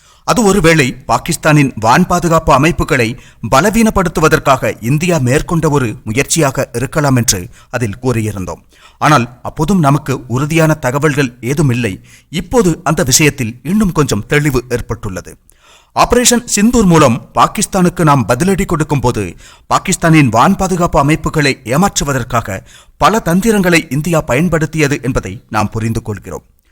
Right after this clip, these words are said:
பாகிஸ்தான் படையின் வான் பாதுகாப்பு அமைப்புகளை ஏமாற்றுவதற்காக இந்தியா தயாரித்த திட்டத்தை இப்போது சில ஊடகங்கள் வெளியிட்டுள்ளன. அதாவது போர் விமானம் என்று தவறாக புரிந்து கொள்ள வைக்கும் வகையில் ஒரு சிறப்பு ஏற்பாடு செய்து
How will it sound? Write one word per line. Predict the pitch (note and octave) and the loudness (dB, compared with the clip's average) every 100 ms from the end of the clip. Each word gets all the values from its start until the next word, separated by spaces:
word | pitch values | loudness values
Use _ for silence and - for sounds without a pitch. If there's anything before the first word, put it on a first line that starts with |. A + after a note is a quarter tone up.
| _ _ _ _ | _ _ _ _
பாகிஸ்தான் | D3+ - - G3 F3 | -2 -2 0 0 2
படையின் | D#3+ G3 F#3 - G#2+ | 2 2 0 0 2
வான் | B3+ A3 | 4 4
பாதுகாப்பு | A3+ G#3+ G#3 - F3+ | 2 -2 -2 -2 0
அமைப்புகளை | E3+ - G3 F3 D#3+ - | 0 0 0 0 0 0
ஏமாற்றுவதற்காக | C#3+ F#3 F#3 D3+ C#3+ - C3 B2+ F#2+ - - _ A2+ | -2 0 0 0 -2 -2 -2 -2 -6 -10 -20 _ -4
இந்தியா | C3+ D#3 C#3+ | -2 2 2
தயாரித்த | - B2+ D#3+ F3+ F3 B2 | 2 2 2 2 0 -4
திட்டத்தை | C#3 G3 - D3 - | -4 -4 -2 -2 -2
இப்போது | G3+ - A3 G3 | -6 -2 0 0
சில | E3 C#3 | 2 2
ஊடகங்கள் | B2 E3+ D3 C3 G#2+ - - | 2 0 0 -2 -2 -6 -4
வெளியிட்டுள்ளன. | B2+ A#2+ A#2+ G#2+ F2 D#2 - _ _ _ _ _ | -2 -2 -4 -6 -8 -12 -18 _ _ _ _ _
அதாவது | - F#3 D3+ C#3 - | 0 2 2 0 -4
போர் | D#3+ G3 G#3+ | 0 2 2
விமானம் | G#3+ G3+ F#3+ F3 | 2 4 4 4
என்று | D#3 D3 | 2 0
தவறாக | C3+ C3 E3 F3+ G3 | 0 4 4 4 2
புரிந்து | - F#3+ A3+ A#3 | -2 0 0 0
கொள்ள | G#3 F#3+ | -2 0
வைக்கும் | E3+ F3 F3 D3+ | 0 0 0 0
வகையில் | B2 C3 G#2+ - - - | 0 -2 -4 -10 -20 -4
ஒரு | F3 | -2
சிறப்பு | D#3+ F3+ A3 A#3 | 0 0 -2 0
ஏற்பாடு | E3 F3 F3 D#3 C#3+ | -2 -2 0 0 0
செய்து | C#3 A#2 | -2 -4